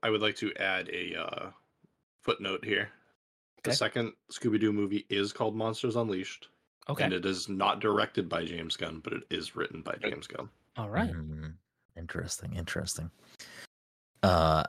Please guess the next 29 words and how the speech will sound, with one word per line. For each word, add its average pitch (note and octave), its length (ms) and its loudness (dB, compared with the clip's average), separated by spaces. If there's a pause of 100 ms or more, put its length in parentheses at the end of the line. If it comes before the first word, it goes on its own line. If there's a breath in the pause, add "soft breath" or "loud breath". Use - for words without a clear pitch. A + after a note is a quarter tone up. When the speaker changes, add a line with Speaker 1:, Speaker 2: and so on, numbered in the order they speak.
(220)
Speaker 3:
I, G#2 180 8
I G#2 120 8
also G2+ 300 8
wanna F#2 300 8 (480)
quickly G#2 280 4
throw F#2 280 6
out, E2 220 6
'cause F#2 200 4 (320)
at F#2 160 4
some A2 180 6
point F#2 320 4
either F2 220 6
you E2+ 200 4
or D#2+ 80 4
Todd D#2+ 300 6
or D2+ 80 0
someone F2+ 300 6
had D2+ 180 2
mentioned, E2 340 0
like, D2+ 200 2 (240)
old E2+ 340 4
Godzilla F2+ 420 4
films F#2+ 440 4
and D2 360 -2 (300)
Speaker 2:
Mm. - 120 -10
Speaker 3:
saying D#2 360 0
something E2+ 320 4
about F2 220 6
them. F#2 200 6